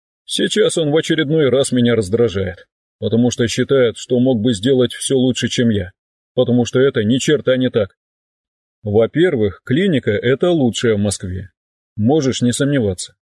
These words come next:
Во-вторых, Яна не хотела перелетов на большом сроке. В-третьих, моему ребенку не пригодится американское гражданство.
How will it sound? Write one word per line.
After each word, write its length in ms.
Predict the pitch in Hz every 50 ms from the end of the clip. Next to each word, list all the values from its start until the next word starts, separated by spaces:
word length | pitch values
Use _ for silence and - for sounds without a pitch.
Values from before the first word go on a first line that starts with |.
| _ _ _ _ _ _ _ _
Во-вторых, 800 | - 98 98 110 107 - - 135 139 160 170 156 131 - - -
Яна 380 | 101 95 104 139 151 143 143 139
не 160 | 147 156 143
хотела 480 | - 165 156 - 165 170 165 151 127
перелетов 580 | - - 127 123 131 120 120 110 - 107 95 -
на 140 | 107 107 110
большом 340 | 101 120 117 - - 113 104
сроке. 440 | - 117 104 95 - - 78 - - _ _ _ _ _ _ _ _ _ _ _ _ _ _
В-третьих, 520 | - 107 123 147 156 131 - 104 95 -
моему 400 | - 101 104 110 113 117 123 131
ребенку 460 | 127 127 127 117 147 156 143 - 131
не 160 | 107 107 123 123
пригодится 640 | 127 127 143 131 156 156 139 127 117 107 - - 107
американское 640 | 101 104 110 123 123 - 120 101 - - 110 104 95
гражданство. 580 | 95 107 123 123 101 98 98 90 - - _